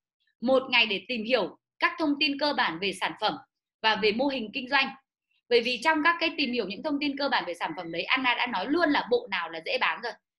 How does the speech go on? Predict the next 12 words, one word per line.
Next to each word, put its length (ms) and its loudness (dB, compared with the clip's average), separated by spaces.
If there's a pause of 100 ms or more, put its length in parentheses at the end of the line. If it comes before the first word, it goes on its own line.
(160)
Tức 60 6
là 160 4
chúng 180 -6
ta 320 4 (260)
có 120 2
những 240 0
mối 140 0
quan 240 0
tâm 180 0
y 180 2
chang 200 2
nhau. 180 4